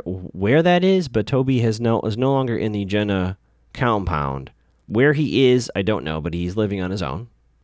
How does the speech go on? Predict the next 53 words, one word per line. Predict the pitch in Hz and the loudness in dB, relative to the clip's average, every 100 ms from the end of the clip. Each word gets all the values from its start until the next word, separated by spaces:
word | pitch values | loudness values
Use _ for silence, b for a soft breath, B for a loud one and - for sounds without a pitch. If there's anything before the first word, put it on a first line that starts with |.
| - | -6
Uh, | 95 92 92 | -2 0 0
then | 123 | 0
we | 160 | -2
follow | - 139 131 | 0 2 2
Spencer | 127 - 151 - 147 | 0 0 -2 0 -2
in | 143 | -2
a | |
car. | 143 101 98 | -2 0 0
She | - | -2
goes | 107 101 | -2 0
back | 107 117 | 0 -2
to | 127 | -4
the | |
creepy | 120 117 135 | -4 -2 0
hotel. | 139 143 82 64 69 113 _ _ - | 0 0 -4 -6 -6 -10 _ _ -4
Very | 113 156 | 2 2
clearly, | 160 143 127 117 | 4 4 6 6
there's | 107 101 | 4 2
a | |
sign | 92 101 101 | 0 0 0
in | |
the | 92 | 0
window, | 92 92 87 87 - | 0 0 0 -2 -8
"For | - 110 113 | -2 0 2
sale," | 87 80 85 | 2 0 0
so | 95 85 78 78 b b b | -2 -4 -4 -6 b b b
Unfortunately, | 90 - 92 95 82 | -6 -2 -2 -2 -4
Travis | 82 82 78 - | -2 -2 -4 -4
Ritchie | 82 - 80 | -4 -4 -4
will | 80 | -2
not | 78 80 | -4 -4
be | 80 | -4
returning | 78 - 67 69 | -6 -8 -10 -10
to | 64 | -10
the | 62 | -2
show, | 143 156 | 2 4
at | 147 - | 2 2
least, | 120 104 - - _ _ _ _ | 0 0 -8 -16 _ _ _ _
well, | 107 76 - _ _ _ _ _ - | -2 -2 -6 _ _ _ _ _ 0
who | |
knows? | 147 67 95 | 2 2 -2
But | 85 71 _ | -4 -4 _
for | - | -4
some | 120 143 | 2 4
reason, | 147 131 117 | 4 2 2
after | 110 113 | 2 4
all | 113 | 4
these | 113 98 | 2 0
years, | 90 85 | 0 0
he | 82 | -2
decided | 73 87 80 71 | -4 -4 -4 -4
to | |
sell. | - 78 76 160 | -6 -2 0 -2